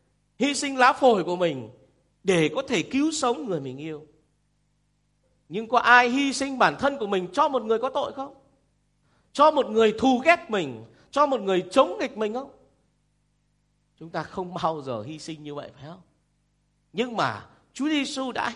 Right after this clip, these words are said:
hy sinh cho con người, mà con người là tội lỗi và chống nghịch Thiên Chúa. Nhưng Chúa đã hy sinh như vậy. Tất cả những gì Chúa Giêsu chịu là vì tội lỗi của nhân loại,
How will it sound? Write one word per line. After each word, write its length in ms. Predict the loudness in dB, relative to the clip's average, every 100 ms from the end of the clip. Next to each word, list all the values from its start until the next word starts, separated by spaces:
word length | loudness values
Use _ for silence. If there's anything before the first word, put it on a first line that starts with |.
| -4
hy 320 | -2 0 -2
sinh 400 | -4 -4 -4 -6
cho 120 | -8
con 360 | 0 0 2 -2
người, 400 | 0 0 -2 -8 -20 -14
mà 220 | 0 0
con 340 | 2 0 2
người 220 | -2 0 0
là 300 | 2 2 2 -4 -2
tội 240 | 2 4 2
lỗi 300 | -2 -2 -6
và 100 | -8 -8
chống 260 | -6 -6 -6
nghịch 200 | -12 -12 -14
Thiên 160 | -16
Chúa. 220 | -16 -20 -20 _ _ _ _ _ _ _ _ _ _ _ _ _ _ _ _
Nhưng 200 | -8 -8
Chúa 240 | -6 -6 -2
đã 120 | -2
hy 260 | -2 -6
sinh 300 | -6 -10 -10
như 140 | -14 -16
vậy. 180 | -18 -20 _ _ _ _ _ _ _ _ _
Tất 180 | -6 2
cả 220 | 4 4
những 160 | -2
gì 220 | -4 -4 -4
Chúa 100 | -6
Giêsu 340 | -6 -6 -8 -6
chịu 340 | -2 -2 -4 -10 _ _ _ _
là 280 | 0 0 0 -4
vì 500 | 0 0 0 -2 -8 -14 _
tội 200 | -6 -4
lỗi 220 | -6 -8 -8
của 240 | -10 -10 -10
nhân 240 | -10 -6
loại, 260 | -2 -2